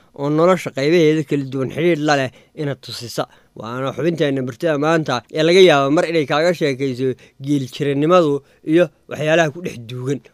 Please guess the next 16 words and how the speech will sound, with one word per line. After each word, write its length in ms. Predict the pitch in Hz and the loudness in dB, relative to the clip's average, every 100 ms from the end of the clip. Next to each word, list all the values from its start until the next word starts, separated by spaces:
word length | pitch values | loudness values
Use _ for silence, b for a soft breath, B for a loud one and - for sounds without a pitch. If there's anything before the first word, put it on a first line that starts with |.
| - | -12
Waa 160 | 123 | -10
xubinteenna 420 | 120 170 156 147 139 | -4 -2 0 -2 -2
laga 160 | 143 180 | -2 2
yaabo 320 | 156 135 123 b b | 2 0 -4 b b
mar 120 | 175 | -4
kale 200 | 165 160 160 | 0 0 2
inay 120 | 156 | 2
kaaga 280 | 151 170 196 | 2 4 4
sheekayso 640 | 165 139 135 127 135 131 b b | 2 2 0 -2 -2 -6 b b
adhi 220 | - 156 139 | -8 -6 -2
jirta 340 | 196 160 - - _ | -2 -4 -8 -20 _
iyo 140 | 147 151 | -2 0
waxyaalaha 380 | 135 160 165 143 | 2 4 4 4
ku 80 | 156 | -2
dhex 140 | 120 | -6
duugan. 300 | 120 127 131 | -8 -6 -6